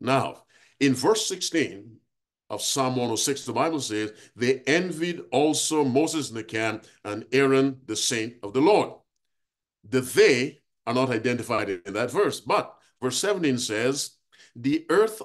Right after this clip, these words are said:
opened and swallowed up Dathan and covered the company of Abiram." Who's missing?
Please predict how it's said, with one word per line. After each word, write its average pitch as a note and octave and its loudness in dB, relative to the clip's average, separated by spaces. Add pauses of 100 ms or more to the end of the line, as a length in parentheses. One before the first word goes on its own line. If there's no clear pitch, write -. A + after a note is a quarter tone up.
opened B2+ 0 (240)
and C3+ 2
swallowed F3 2
up C3 -6
Dathan A#2 0 (240)
and A#2+ -6
covered F3 2
the E3 2
company C3+ 0
of A#2+ -4
Abiram." D3+ 0 (1500)
Who's A3 -2
missing? G3+ 2